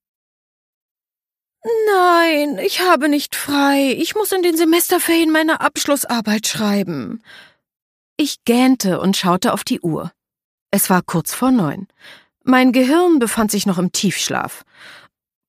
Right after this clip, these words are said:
„Warum fragst du? Und warum rufst du mitten in der Nacht an?“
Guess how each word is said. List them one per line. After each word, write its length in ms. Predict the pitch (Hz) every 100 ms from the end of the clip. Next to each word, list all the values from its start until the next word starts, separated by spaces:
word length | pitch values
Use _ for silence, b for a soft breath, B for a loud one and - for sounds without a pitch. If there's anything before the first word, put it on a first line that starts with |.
| _
„Warum 380 | 302 359 339 349
fragst 500 | 311 311 320 - 226
du? 80 |
Und 500 | 196 131 - - 381 -
warum 280 | 359 370 339
rufst 280 | 339 -
du 20 | 320
mitten 320 | 311 - 294
in 120 | 277
der 120 | 262
Nacht 340 | 254 226 - -
an?“ 400 | - - -